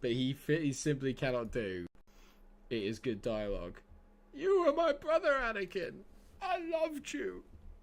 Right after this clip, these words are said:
I hate you. Ah, twenty-five likes. Thank you so much, everyone. Have you? I haven't got Cold War. No. Um,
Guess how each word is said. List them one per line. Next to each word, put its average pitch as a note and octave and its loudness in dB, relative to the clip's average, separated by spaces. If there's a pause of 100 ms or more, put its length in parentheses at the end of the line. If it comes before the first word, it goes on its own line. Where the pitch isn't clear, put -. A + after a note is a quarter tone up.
(300)
I B4 2
hate F4 8
you. D4+ 0 (1200)
Ah, C3+ 6
twenty-five B2+ 0
likes. A2+ -2
Thank C4 2
you C#4+ 4
so A3 4
much, F#3 4
everyone. A#2 0 (100)
Have C#3+ 0
you? C3+ 0 (140)
I D#3+ 10
haven't E3 6
got C#3 2
Cold A#2 2
War. A2 2
No. A2+ 0 (220)
Um, A2 -2